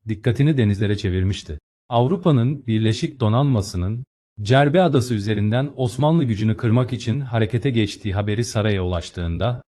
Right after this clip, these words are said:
Sultan Süleyman derhal harekete geçilmesi emrini verdi. Topkapı Sarayı'nın muhteşem taht odasında Sultan Süleyman,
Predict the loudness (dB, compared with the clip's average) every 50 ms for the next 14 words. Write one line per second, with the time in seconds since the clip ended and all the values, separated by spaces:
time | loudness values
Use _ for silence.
0 | _ _ -6 -4 -2 -2 0 2 2 2 2 0 2 2 4 4 4 2 2 2
1 | 0 0 2 2 2 4 2 2 0 0 0 0 0 0 0 0 -2 -2 0 0
2 | 0 -2 0 -2 -2 -2 -2 -2 -4 -4 -2 0 0 0 0 0 0 0 0 0
3 | -2 -2 -4 -6 -8 -10 -10 -12 _ _ _ _ _ 0 0 0 2 0 0 0
4 | 0 0 -2 2 2 4 4 4 4 4 4 2 0 -2 -4 -6 -2 0 0 0
5 | 2 0 -2 0 2 0 0 0 0 0 -2 -2 0 -2 0 0 0 -2 -2 -2
6 | 0 0 -2 0 -2 -4 -2 0 0 0 0 0 0 2 2 4 4 4 4 2
7 | 0 -2